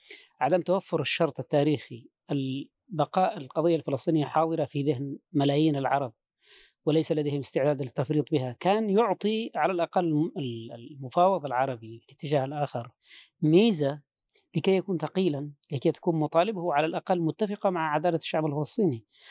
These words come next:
لكن أن يذهب، آه، آه، الرئيس السادات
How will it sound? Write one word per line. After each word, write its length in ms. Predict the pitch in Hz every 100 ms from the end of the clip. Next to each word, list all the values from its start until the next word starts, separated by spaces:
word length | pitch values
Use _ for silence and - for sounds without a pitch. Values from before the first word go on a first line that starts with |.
| - -
لكن 260 | 170 185
أن 180 | 175 170
يذهب، 480 | 233 262 208 208 170 _ _ _ 339
آه، 400 | 175 143 139 135 -
آه، 200 | 151 160
الرئيس 400 | 143 147 202 180
السادات 560 | 156 - 139 135 117